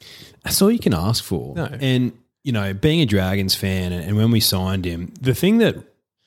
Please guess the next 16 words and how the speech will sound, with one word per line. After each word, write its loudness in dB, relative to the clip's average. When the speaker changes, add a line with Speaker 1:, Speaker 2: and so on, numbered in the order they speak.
Speaker 1:
frustrated 0
me -2
most -2
about -4
that -6
signature -4
was 0
the 0
amount 0
of -6
money -4
we -4
spent -4
on -2
him. -2
Speaker 2:
Mm. -10